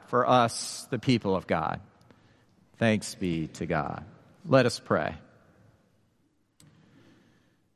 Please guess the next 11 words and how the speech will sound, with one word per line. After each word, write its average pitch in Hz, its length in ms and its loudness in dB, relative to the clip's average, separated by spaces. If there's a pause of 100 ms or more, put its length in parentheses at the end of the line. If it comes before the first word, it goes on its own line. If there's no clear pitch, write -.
(580)
Come, 156 320 6
Holy 151 340 8
Spirit, 135 640 4
come. 98 440 2 (1300)
Come 143 280 6
be 135 160 6
with 135 260 6
us 131 600 4
and 120 480 4
among 110 320 4
us. - 520 -6